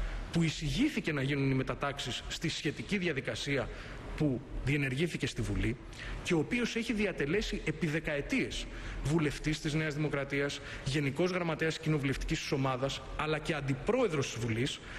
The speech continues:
θα ζητήσει μια δημόσια συγγνώμη για το γεγονός ότι στη Βουλή βρίσκονται μ-, μόνιμα διορισμένοι και όχι μετά από διαδικασία μετάταξης η κόρη του, ο γαμπρός του,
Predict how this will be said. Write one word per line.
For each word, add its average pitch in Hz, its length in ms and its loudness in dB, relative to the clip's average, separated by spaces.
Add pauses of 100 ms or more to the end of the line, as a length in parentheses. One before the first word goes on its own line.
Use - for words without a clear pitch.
(120)
θα - 180 0
ζητήσει 175 420 0
μια 233 180 6
δημόσια 220 500 4
συγγνώμη 143 480 2
για 165 220 0
το 165 100 0
γεγονός 139 560 2 (400)
ότι 175 220 0
στη - 180 -2
Βουλή 139 380 2 (320)
βρίσκονται 175 680 0
μ-, 156 240 4 (280)
μόνιμα 208 640 6
διορισμένοι 127 760 0 (340)
και - 120 -2
όχι 226 240 2
μετά 190 280 0
από 170 160 0
διαδικασία 139 640 -2
μετάταξης 131 720 -4 (120)
η 151 80 -2
κόρη 131 340 0
του, 214 180 -2 (240)
ο 156 60 4
γαμπρός 131 460 0
του, 214 140 -2